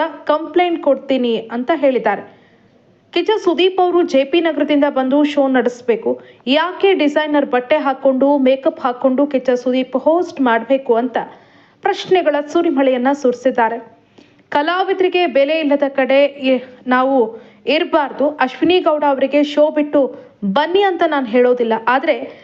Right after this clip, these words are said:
ಕಲಾವಿದರಿಗೆ ಬೆಲೆ ಕೊಟ್ಟಿಲ್ಲ ಅಂದ್ರೆ Bigg Boss ಶೋ ನಿಲ್ಬೇಕು ಅಂತ ಅವರು ಆಗ್ರಹಿಸಿದ್ದಾರೆ. ರಕ್ಷಿತಾ ಕಲಾವಿದರ ಬಗ್ಗೆ ಮಾತನಾಡಿದ್ದಕ್ಕೆ ನನ್ನ ವಿರೋಧ ಇಲ್ಲ ಹೀಗಂತ ಕಾವ್ಯ ಹೇಳ್ತಾರೆ. ಅದನ್ನ ನಾನು ಒಪ್ಪೋದಿಲ್ಲ.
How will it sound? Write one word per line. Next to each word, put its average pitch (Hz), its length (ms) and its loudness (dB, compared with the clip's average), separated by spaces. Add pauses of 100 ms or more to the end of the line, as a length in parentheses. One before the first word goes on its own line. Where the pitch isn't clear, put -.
(140)
ಕಲಾವಿದರಿಗೆ 320 760 0
ಬೆಲೆ 247 280 2
ಕೊಟ್ಟಿಲ್ಲ 302 460 0
ಅಂದ್ರೆ 254 520 0
Bigg 285 300 -4
Boss 330 220 2 (100)
ಶೋ 277 120 4
ನಿಲ್ಬೇಕು 311 600 0
ಅಂತ 247 200 -4
ಅವರು 254 280 2
ಆಗ್ರಹಿಸಿದ್ದಾರೆ. 240 920 -2 (400)
ರಕ್ಷಿತಾ 330 500 0
ಕಲಾವಿದರ 320 560 0
ಬಗ್ಗೆ 311 460 2
ಮಾತನಾಡಿದ್ದಕ್ಕೆ 269 1000 -2
ನನ್ನ 269 240 0
ವಿರೋಧ 254 360 2
ಇಲ್ಲ 233 280 -2 (1040)
ಹೀಗಂತ 330 400 0
ಕಾವ್ಯ 294 480 0
ಹೇಳ್ತಾರೆ. 247 680 -2 (300)
ಅದನ್ನ 302 320 0
ನಾನು 311 240 0
ಒಪ್ಪೋದಿಲ್ಲ. 247 460 0